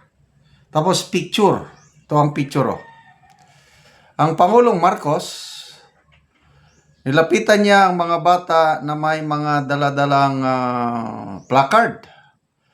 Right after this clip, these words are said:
So, itong batang ito na nilapitan niya, ito ang nakasulat, oh. "Please help.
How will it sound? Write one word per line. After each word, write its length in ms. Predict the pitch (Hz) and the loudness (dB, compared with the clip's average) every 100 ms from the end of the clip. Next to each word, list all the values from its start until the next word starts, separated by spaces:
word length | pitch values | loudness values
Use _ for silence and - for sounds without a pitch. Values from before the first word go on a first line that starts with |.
| _ _ _ - | _ _ _ -4
So, 160 | 190 | 2
itong 880 | 202 202 214 214 208 196 190 180 170 | 2 4 4 4 4 0 -4 -6 0
batang 400 | 185 233 - 226 | 2 2 0 -2
ito 320 | 220 160 165 | -2 0 0
na 80 | 170 | 0
nilapitan 720 | 175 180 175 175 190 190 175 | -2 0 0 0 -2 0 2
niya, 160 | 160 156 | 2 2
ito 80 | 165 | 2
ang 160 | 185 | 0
nakasulat, 560 | 185 180 175 196 185 180 | 2 0 0 0 2 0
oh. 320 | 120 107 - _ _ _ - _ _ _ | -2 -6 -12 _ _ _ -20 _ _ _
"Please 720 | - 202 226 233 233 233 - - - - | -2 2 4 4 2 -2 -8 -16 -20 -8
help. 560 | 208 240 214 143 - | 2 4 2 -2 -10